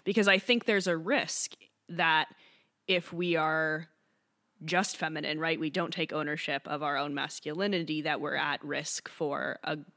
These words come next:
great deal of, like, codependency and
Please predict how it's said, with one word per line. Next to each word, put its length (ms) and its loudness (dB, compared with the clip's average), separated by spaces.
great 380 -2
deal 300 -4
of, 200 -8
like, 180 -2
codependency 1400 -4
and 520 -4